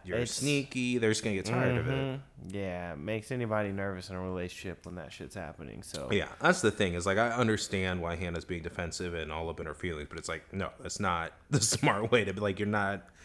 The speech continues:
Speaker 1: that's not gonna do you any good.
Speaker 2: Yeah.
Speaker 1: Get him to stop talking to you about it in this moment, and then, like, yeah, like you said, maybe stop talking to you forever.
Speaker 2: Mm-hmm.
Speaker 1: Uh, but now we're back with, at the Blinds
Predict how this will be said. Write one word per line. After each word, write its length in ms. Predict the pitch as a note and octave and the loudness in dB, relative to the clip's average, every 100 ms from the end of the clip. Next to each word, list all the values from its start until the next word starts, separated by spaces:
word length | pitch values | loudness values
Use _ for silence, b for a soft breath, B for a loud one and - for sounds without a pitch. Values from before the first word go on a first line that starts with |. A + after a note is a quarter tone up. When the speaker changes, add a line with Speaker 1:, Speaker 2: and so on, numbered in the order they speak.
| B B | B B
Speaker 1:
that's 160 | A#2 G2+ | -4 2
not 180 | G#2 F#2+ | 2 2
gonna 140 | F#2+ | 0
do 120 | F2+ | 2
you 140 | F#2+ E2+ | 2 2
any 120 | D#2+ | 0
good. 360 | F2 D#2+ D2 - - | -2 -2 -4 -10 -8
Speaker 2:
Yeah. 240 | G#2 F2+ - | -6 -6 -2
Speaker 1:
Get 140 | - G#2 | 2 2
him 60 | F2+ | 2
to 60 | |
stop 280 | - G#2 F2 | 2 2 2
talking 380 | G#2+ F#2+ G#2+ F#2 | 0 0 0 0
to 40 | |
you 220 | F#2 F2+ | 2 2
about 280 | F2 F2 F2+ | 2 2 2
it 60 | F2 | 0
in 120 | F2 | 0
this 180 | F2 - | -2 -2
moment, 480 | F2+ G2+ E2+ E2+ E2 | 2 2 2 -2 -4
and 80 | E2 | -4
then, 120 | E2 | -4
like, 200 | E2 E2 | -4 -2
yeah, 160 | F2+ D2+ | -2 -2
like 140 | D#2+ | -4
you 80 | F#2 | -4
said, 200 | E2 D#2 | -4 -6
maybe 220 | E2+ E2 | -4 -4
stop 220 | - D#2 | -4 -4
talking 280 | - E2 F2 | -2 -2 -2
to 40 | F2 | -6
you 80 | E2+ | -4
forever. 500 | E2 A2+ D#2 E2 F#2+ G#2 | -2 -2 -2 -6 -6 -6
Speaker 2:
Mm-hmm. 500 | G#2 G#2 G2 B2+ D3 C#3+ - - _ - - - - - b b b b - | -4 -2 -2 -2 -2 -4 -14 -20 _ -20 -20 -20 -20 -20 b b b b -2
Speaker 1:
Uh, 280 | G2 F2+ | 0 2
but 220 | F2 F2+ - - | 0 -4 -6 -6
now 160 | G2 F#2 | -2 0
we're 60 | |
back 300 | F2+ F2+ - | 2 2 2
with, 180 | F2+ - | -4 -6
at 100 | - | -12
the 60 | F2 | -2
Blinds 440 | D#3 D3 C3+ - | 2 2 0 -4